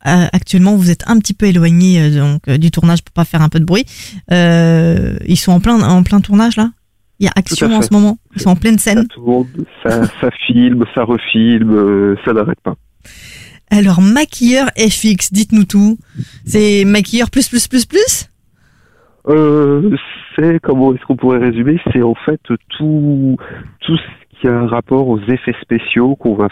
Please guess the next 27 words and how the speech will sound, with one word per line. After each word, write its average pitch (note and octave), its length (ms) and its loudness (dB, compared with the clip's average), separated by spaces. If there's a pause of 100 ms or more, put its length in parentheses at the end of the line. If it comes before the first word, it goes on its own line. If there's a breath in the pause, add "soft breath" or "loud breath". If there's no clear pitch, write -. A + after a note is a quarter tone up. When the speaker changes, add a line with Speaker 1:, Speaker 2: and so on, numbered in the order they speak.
(140)
Speaker 2:
faire, A#2+ 320 0
euh, G2 240 0 (160)
sur G#2+ 160 0
les, G#2+ 300 0
sur A2 100 -2
les G#2 80 0
comédiens. F#2+ 380 -2 (300)
Sur - 160 -4
les G2+ 100 0
comédiens G2+ 640 0
et G2+ 80 -2 (160)
sur F#2+ 160 -4
les, F#2 560 -6 (640 loud breath)
les, F#2+ 320 0
des F#2+ 140 -2 (140)
fois, G#2 180 0 (100)
c'est, F2+ 160 -4
ça F#2+ 120 -4
peut - 100 -4
aussi G2 220 -2
être G2 120 0
des F#2 200 0
cadavres F#2 680 -4
factices, G2 680 -2
des F2+ 160 -4
choses - 260 -6
comme F2+ 180 -6